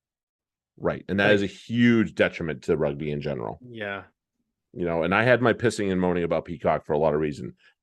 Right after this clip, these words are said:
Speaker 1: This was definitely the devil that you don't know, and it's worse.
Speaker 2: Right. And, and I don't think they understand that, say you're watching, what was it? New Zealand versus Argentina.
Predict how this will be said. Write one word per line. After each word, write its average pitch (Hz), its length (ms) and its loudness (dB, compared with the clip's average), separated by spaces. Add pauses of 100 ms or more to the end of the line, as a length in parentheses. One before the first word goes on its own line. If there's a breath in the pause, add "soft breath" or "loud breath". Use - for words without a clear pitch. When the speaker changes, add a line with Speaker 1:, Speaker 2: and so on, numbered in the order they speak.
(160)
Speaker 1:
This 95 360 2
was 98 180 6
definitely 95 520 2
the 82 160 -8
devil 87 300 2
that 85 120 -2
you 80 100 -6
don't 80 300 -2
know, 76 240 -2
and 78 120 -4
it's 78 200 -4
worse. - 560 -6 (100)
Speaker 2:
Right. 170 420 -4
And, 202 200 -4 (100)
and 180 360 -2 (460)
I 180 100 -4
don't 208 180 0
think 202 180 0
they 160 140 2
understand 139 720 -2
that, 117 260 -2 (560 soft breath)
say 214 280 2
you're 185 220 2
watching, 143 640 -4 (1200)
what 165 180 -6
was 123 180 -4
it? 123 200 -14 (240)
New 143 220 -2
Zealand 139 500 2
versus 127 360 -4
Argentina. 113 640 -6